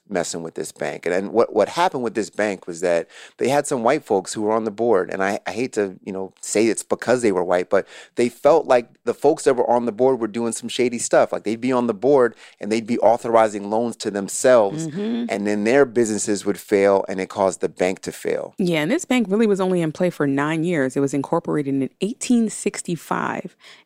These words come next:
Speaker 2: and by eighteen seventy-four, it was a wrap.
Speaker 1: Yeah, it was a wrap. And because of that,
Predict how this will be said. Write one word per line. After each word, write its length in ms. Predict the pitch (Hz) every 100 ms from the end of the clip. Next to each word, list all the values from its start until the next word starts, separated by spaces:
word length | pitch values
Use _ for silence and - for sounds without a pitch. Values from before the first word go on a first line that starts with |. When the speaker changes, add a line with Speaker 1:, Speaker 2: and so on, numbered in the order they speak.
| -
Speaker 2:
and 200 | 156 156
by 240 | 151 143 -
eighteen 520 | 208 277 - 269 254 240
seventy-four, 720 | - 240 240 226 - 294 240
it 40 |
was 100 | 226
a 80 | 185
wrap. 340 | 160 269 180 -
Speaker 1:
Yeah, 140 | 85
it 40 | 78
was 120 | 87
a 60 | 78
wrap. 360 | 80 73 - -
And 180 | 95 - - -
because 340 | 127 - 262 185
of 80 |
that, 340 | 117 98 92